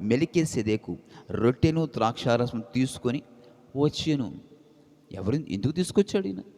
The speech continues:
ఈయన దేవుని యాజకుడట, సర్వోన్నతుని యాజకుని అబ్రహాం దగ్గరికి వచ్చాడు.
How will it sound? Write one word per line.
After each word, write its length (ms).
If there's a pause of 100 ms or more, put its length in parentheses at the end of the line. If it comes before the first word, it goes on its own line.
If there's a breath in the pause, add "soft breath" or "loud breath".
(200)
ఈయన 220
దేవుని 500
యాజకుడట, 680 (480 loud breath)
సర్వోన్నతుని 920
యాజకుని 500
అబ్రహాం 440
దగ్గరికి 280
వచ్చాడు. 400